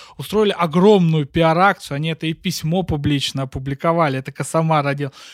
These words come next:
"Мы своих студентов не, не сдадим, и какие эти полицейские, э, порядки". Вот. И в результате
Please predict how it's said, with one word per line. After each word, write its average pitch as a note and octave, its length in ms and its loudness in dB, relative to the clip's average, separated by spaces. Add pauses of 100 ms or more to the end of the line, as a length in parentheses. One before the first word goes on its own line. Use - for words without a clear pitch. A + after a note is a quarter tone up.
(160)
"Мы F#3 200 -2
своих G3 360 -2
студентов F#3 680 -4
не, F3 200 0
не F3 400 0
сдадим, F3+ 720 -2
и D#3+ 160 -2
какие F#3+ 420 -8
эти E3 340 -8
полицейские, D#3 1900 -6
э, - 20 -10 (140)
порядки". D#3+ 540 0 (380)
Вот. F#3 400 0
И G#3 480 -4 (220)
в F#3+ 100 -6
результате G#3 460 -2